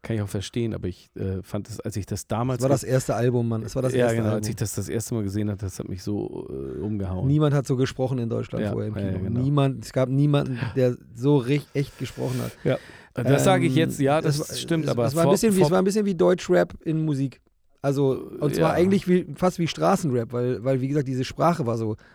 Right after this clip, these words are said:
Speaker 2: authentisch und das war,
Speaker 1: Ja, ja.
Speaker 2: das war so hamburgerisch und das war
Speaker 1: Ja,
Speaker 2: nicht
Speaker 1: genau.
Speaker 2: so, nicht so gestelzt wie sonst immer alles.
Speaker 1: Genau.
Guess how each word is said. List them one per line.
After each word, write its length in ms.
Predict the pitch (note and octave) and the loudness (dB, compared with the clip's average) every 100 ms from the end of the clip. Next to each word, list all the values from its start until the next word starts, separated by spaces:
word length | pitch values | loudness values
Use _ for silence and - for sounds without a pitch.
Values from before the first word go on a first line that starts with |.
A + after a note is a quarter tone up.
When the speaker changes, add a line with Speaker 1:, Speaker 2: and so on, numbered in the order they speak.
| - | -2
Speaker 2:
authentisch 520 | B2+ D3+ D3+ - - | 0 2 0 -2 -8
und 80 | A2+ | -8
das 120 | A#2 | -2
war, 80 | A#2+ | 2
Speaker 1:
Ja, 100 | A#2+ | 2
ja. 80 | - | 0
Speaker 2:
das 140 | A2 | -2
war 80 | C3 | -2
so 140 | B2 | 0
hamburgerisch 480 | D3 E3 A#2+ A2+ A2+ | 4 4 4 0 -2
und 60 | B2 | -4
das 140 | A#2 | -2
war 140 | C3 C3 | 0 2
Speaker 1:
Ja, 60 | |
Speaker 2:
nicht 80 | A#2+ | 2
Speaker 1:
genau. 240 | B2 B2 B2 | 2 2 0
Speaker 2:
so, 40 | - - - - | -4 -20 -20 -6
nicht 120 | C#3+ C3 | -2 0
so 120 | C3 | 0
gestelzt 440 | C3+ D3 D3 - | 0 4 2 2
wie 60 | A#2 | -2
sonst 260 | B2+ C3+ - | -2 -2 -4
immer 160 | G#2+ | -6
alles. 240 | - A#2 | -2 -2
Speaker 1:
Genau. 100 | E3 | -2